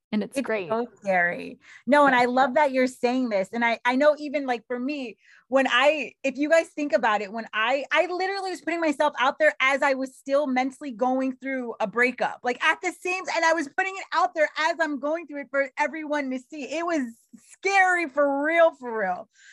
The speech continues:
Speaker 2: Um, <laughs> so yes, I understand what you're saying.
Speaker 1: You know what I, it's,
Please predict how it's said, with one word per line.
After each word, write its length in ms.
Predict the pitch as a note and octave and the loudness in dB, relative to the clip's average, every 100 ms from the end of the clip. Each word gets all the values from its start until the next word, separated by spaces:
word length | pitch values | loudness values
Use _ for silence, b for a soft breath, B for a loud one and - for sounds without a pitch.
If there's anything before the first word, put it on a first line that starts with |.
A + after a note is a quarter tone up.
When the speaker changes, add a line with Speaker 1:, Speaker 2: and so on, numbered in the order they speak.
| B B - | B B 2
Speaker 2:
Um, 380 | C4 B3 A#3 | 4 4 2
<laughs> 80 | B3+ | 0
so 480 | C4+ - C#4+ C4+ E4+ | -2 -4 -6 2 2
yes, 440 | F#4 - F4+ - F#4 | 2 2 4 4 4
I 160 | C#4+ D4 | 6 4
understand 560 | D4+ C4 C#4+ - - B3+ | 2 0 -2 -2 -6 -4
what 140 | - - | -4 -4
you're 140 | D#3 | -6
saying. 280 | A#3 - A#3+ | -6 -4 2
Speaker 1:
You 40 | F4+ | 6
know 140 | A#4+ | 6
what 140 | C5 E5 | 8 6
I, 60 | C5 D#4+ | 4 0
it's, 180 | - | -4